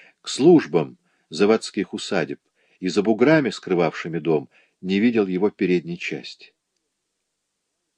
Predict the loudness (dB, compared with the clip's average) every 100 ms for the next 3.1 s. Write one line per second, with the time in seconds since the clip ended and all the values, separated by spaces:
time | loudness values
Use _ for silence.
0 | _ -6 -6 -4 -6 -6 -2 -2 -2 -6
1 | _ _ _ _ _ _ -6 -4 0 0
2 | 0 -4 -2 -4 -2 -2 -4 -4 -8 -8
3 | -14